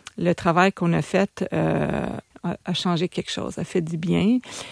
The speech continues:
Mais on continue à lutter parce que, euh, comme maintenant, on a vraiment,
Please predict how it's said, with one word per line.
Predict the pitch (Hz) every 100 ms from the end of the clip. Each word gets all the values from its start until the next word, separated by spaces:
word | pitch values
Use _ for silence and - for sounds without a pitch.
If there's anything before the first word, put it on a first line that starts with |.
| - -
Mais | 170 214 254
on | 240
continue | - 240 - 240
à | 233
lutter | 214 - 262
parce | - 202 -
que, | 208 214 220 220 -
euh, | 180 180 185 185 190 196
comme | - 196
maintenant, | 190 185 180 208 208
on | 180
a | 185
vraiment, | 170 185 196 208 220